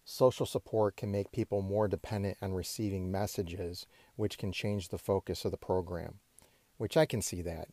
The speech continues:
You know, you're looking more for the text message or the post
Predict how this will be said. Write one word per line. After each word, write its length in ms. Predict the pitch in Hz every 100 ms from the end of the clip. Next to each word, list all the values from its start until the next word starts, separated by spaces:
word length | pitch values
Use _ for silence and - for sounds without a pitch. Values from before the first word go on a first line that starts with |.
| _
You 100 | 110
know, 220 | 98 95
you're 240 | 95 95 95
looking 360 | 98 98 101
more 280 | 95 95 98
for 160 | - 95
the 100 | 82
text 380 | - 101 - 98
message 480 | 92 - 92 87
or 80 | 95
the 80 | 85
post 500 | - 107 95 - -